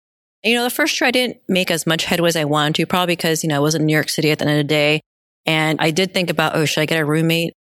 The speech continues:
like, to save money?" And I just thought, "You know what? I'm thirty-eight years old. I can't have a roommate." I just put my foot down. I was like, "I'm gonna live alone." So, you know, my rent was higher than it should have been, but, you know, I refinanced some loans. So I refinanced all of my six point eight percent to a lower rate. And then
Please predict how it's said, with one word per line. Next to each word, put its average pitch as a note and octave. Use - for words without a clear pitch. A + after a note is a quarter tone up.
like, D3
to C#3+
save D#3
money?" D3+
And -
I D3
just D3
thought, C#3+
"You D3+
know D3+
what? D#3
I'm D#3
thirty-eight D#3
years C#3+
old. C#3+
I A2
can't -
have C#3+
a B2
roommate." B2
I C#3+
just C3+
put G3
my F3
foot F3+
down. E3+
I -
was D3+
like, D3+
"I'm E3
gonna E3
live D#3
alone." D#3
So, F3
you F3+
know, F3+
my E3
rent D#3+
was D#3
higher D#3
than D3+
it A2
should E3
have D3+
been, D3+
but, C#3+
you F3+
know, E3+
I E3
refinanced E3
some D#3+
loans. E3
So D#3
I D#3+
refinanced E3
all D3+
of D3+
my C#3+
six -
point D3+
eight C3
percent -
to C#3+
a C3+
lower C#3+
rate. C#3+
And D3
then C#3+